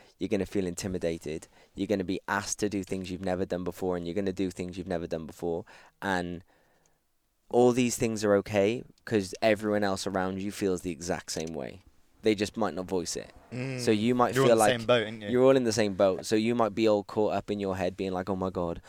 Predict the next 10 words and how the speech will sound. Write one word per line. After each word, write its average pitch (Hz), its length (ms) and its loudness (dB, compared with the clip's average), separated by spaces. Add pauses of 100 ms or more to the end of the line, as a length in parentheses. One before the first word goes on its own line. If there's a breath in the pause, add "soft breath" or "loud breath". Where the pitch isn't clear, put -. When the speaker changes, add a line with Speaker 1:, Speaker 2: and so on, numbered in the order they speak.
(220 loud breath)
Speaker 1:
like, 90 280 -4 (380 soft breath)
I'm 101 280 2
rubbish 95 320 2
at 92 160 0
ballet. 87 360 -2
I've 90 120 -4
never 90 220 -4
done 95 180 -4
it 73 100 -8
before." 85 420 -8